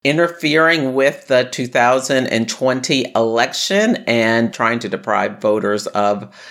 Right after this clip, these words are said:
their rights and defraud the U S government. The sun was on his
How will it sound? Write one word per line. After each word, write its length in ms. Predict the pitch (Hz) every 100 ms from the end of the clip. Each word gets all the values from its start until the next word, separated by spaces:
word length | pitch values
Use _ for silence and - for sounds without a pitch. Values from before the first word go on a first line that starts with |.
| -
their 180 | - 113
rights 420 | 110 127 156 156
and 120 | 127 110
defraud 560 | 123 131 117 113 113
the 120 | 110 110
U 280 | 113 113
S 220 | 110 107 -
government. 880 | - 117 113 143 165 190 233 247 - - - - -
The 400 | 120 113 110 -
sun 640 | - - 160 156 185 185
was 240 | 143 131 -
on 340 | 120 131 139 143
his 500 | 147 139 131 120